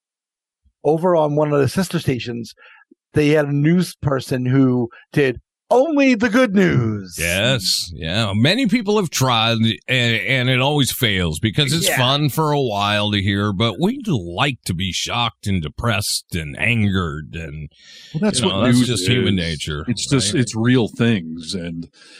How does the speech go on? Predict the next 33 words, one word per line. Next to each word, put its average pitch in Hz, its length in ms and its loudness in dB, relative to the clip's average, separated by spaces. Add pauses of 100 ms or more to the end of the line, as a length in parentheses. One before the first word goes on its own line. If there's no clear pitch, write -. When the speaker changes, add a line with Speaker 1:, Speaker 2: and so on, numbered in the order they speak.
(260)
Speaker 3:
you 226 120 4
know, 160 140 2
maybe 240 260 4
the 156 120 4
news 143 220 6
should - 120 -2
do 120 140 4
a - 20 4
little 127 380 4
better 127 480 2
at 117 60 0
the 110 120 0
end 117 140 2
of 110 80 0
every 110 260 2
hour, 107 320 2
highlighting 104 500 2
some 101 220 -2
feel-good 98 380 0
story. 90 480 -2
But 104 160 0
otherwise, 98 1120 -2 (340)
yeah, 101 560 0
news 113 340 2
is 113 300 2
inherently 98 480 -2
kinda 92 240 -4
depressing 85 680 -10 (100)
if - 120 -6
it 98 100 -2
Speaker 1:
Show 104 200 2
Speaker 3:
bleeds. 185 220 0
Speaker 1:
us, - 80 -12